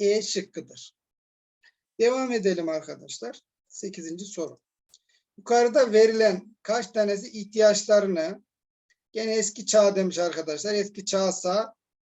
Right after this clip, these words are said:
simyayı yapıştır geç arkadaşlar. Simyacıların bulduklarıyla alakalı olacak. Amacıyla kullanılmışlardır.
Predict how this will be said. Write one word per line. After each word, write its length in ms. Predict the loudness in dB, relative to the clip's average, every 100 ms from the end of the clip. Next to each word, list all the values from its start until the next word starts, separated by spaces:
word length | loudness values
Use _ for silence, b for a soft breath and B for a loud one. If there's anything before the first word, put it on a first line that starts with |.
| _ _
simyayı 1120 | -20 -12 -6 0 2 2 -2 -8 -10 -6 -4
yapıştır 600 | -4 -6 -8 -12 -10 -10 -10 -6
geç 280 | -6 -4
arkadaşlar. 640 | -8 -8 -14 -14 -14 -10 -10
Simyacıların 1120 | -12 -10 -8 -6 -6 -8 -6 -4 -4 -6 -14 _ _ _ _ _ _ _ _ _ _ _ _ _ _ _
bulduklarıyla 800 | -8 -6 -10 -4 -4 -4 -6 -10
alakalı 460 | -10 -12 -12 -14
olacak. 460 | -14 -14 -6 -6 -4
Amacıyla 600 | -2 2 4 4 2 2
kullanılmışlardır. 1120 | -2 4 6 6 2 0 0 0 0 -4 -10